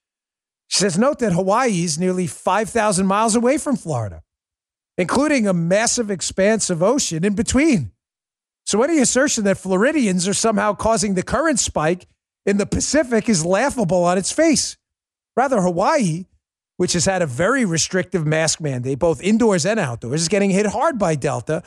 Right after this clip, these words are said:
at exactly the time you would expect if you were looking at past trends.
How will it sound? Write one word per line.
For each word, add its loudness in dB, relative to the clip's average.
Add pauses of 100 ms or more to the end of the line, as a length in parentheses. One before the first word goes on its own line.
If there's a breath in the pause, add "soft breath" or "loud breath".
(160 loud breath)
at 2
exactly 0
the 0
time 0
you 0
would 0
expect -2
if -4
you 0
were 2
looking -2
at -4
past -6
trends. 0